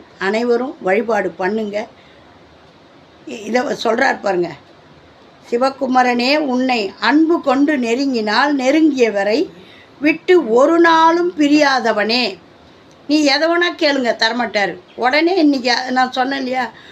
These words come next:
அ, "நான் போகமாட்டேன் முருகர் கோயிலுக்குன்னு", கரெக்டாக பஸ் வந்து நிக்குது, என்னை ஏத்திட்டுன்னு போய் அழகா வீட்டுக்கு கூட்டின்னு வந்து விட்டார். அந்த மாதிரி நமக்கு எப்ப என்ன கொடுக்கணும், ஏது நடக்கணுன்றத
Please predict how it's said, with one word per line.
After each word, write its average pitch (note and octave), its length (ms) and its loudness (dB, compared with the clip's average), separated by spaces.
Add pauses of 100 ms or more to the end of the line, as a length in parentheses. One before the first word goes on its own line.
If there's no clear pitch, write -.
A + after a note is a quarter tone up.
(260)
அ, G#3 120 2
"நான் G#3 240 -2
போகமாட்டேன் A3+ 540 0
முருகர் A3+ 440 -4
கோயிலுக்குன்னு", A3+ 680 -2
கரெக்டாக A3+ 460 -2
பஸ் A3+ 220 0
வந்து A3+ 260 -2
நிக்குது, A3+ 340 -4
என்னை A3 400 -2
ஏத்திட்டுன்னு A3 540 -10
போய் G#3+ 180 -4
அழகா G#3+ 340 0
வீட்டுக்கு G#3+ 400 -8
கூட்டின்னு F3+ 120 -12
வந்து F#3 200 -8
விட்டார். F3 300 -14 (440)
அந்த G#3 120 -6
மாதிரி A3 420 0 (380)
நமக்கு G#3+ 500 -4
எப்ப G3+ 640 -2 (140)
என்ன B3+ 400 -2 (120)
கொடுக்கணும், A3 540 -4
ஏது A#3+ 380 0
நடக்கணுன்றத G#3 880 -4